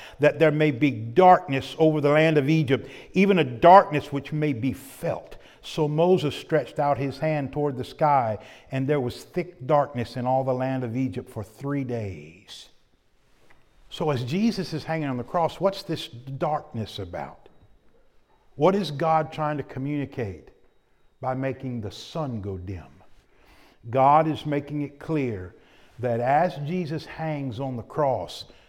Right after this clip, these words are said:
the judgment of God is on him. Now look at verse thirty-four. It's approximately three o'clock. Jesus has been on the cross for six hours.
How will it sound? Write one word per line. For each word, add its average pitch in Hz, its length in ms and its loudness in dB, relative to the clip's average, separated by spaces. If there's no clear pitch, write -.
the 110 140 -6
judgment 135 640 -4
of 95 240 -8
God 101 420 -2
is 87 160 -10
on 82 220 -12
him. 78 320 -14
Now 104 100 -8
look 110 140 -4
at 120 60 -6
verse 117 240 -6
thirty-four. 113 580 -6
It's - 160 -4
approximately 131 840 -2
three 135 300 -4
o'clock. 123 580 -4
Jesus 147 720 -4
has 127 260 -6
been 139 220 -4
on 131 120 -2
the 107 80 -6
cross 147 600 0
for 117 200 -6
six - 480 -12
hours. 107 720 -6